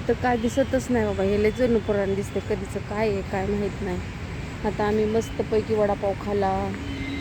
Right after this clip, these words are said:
वडापाव नाही, भजी,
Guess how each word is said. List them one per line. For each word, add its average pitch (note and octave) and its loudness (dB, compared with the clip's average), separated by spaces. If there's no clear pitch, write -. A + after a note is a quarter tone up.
वडापाव C#4 2
नाही, C4+ 0
भजी, F#3 2